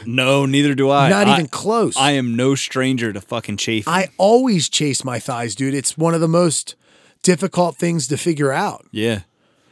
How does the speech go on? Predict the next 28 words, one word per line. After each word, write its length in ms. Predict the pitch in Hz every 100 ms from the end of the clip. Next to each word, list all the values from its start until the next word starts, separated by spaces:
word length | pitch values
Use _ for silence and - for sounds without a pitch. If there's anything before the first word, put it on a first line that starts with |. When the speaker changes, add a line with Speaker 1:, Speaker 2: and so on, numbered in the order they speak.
| _
Speaker 2:
Um, 220 | 151 147 143
I 100 | 151
mean, 140 | 160
I've 100 | 151
gotten 220 | 180 165
bad. 140 | 147 156
I 20 |
use 300 | 165 165 -
either 240 | 175 156
powder, 480 | 139 160 170 170 165
and 100 | 165
then 120 | 170
if 120 | 175 156
you 80 |
start 320 | 151 - 190 175
to 60 |
get 160 | 175 156
signs 420 | - 165 175 160
of 80 | 147
it, 100 | 143
I 100 | 135
use 260 | 139 139
something 300 | - 156 135
like, 300 | 143 131 117
not 200 | 151 165
Vaseline, 680 | 147 156 147 - 147 151 147
but, 160 | 131 135
like, 260 | 131 117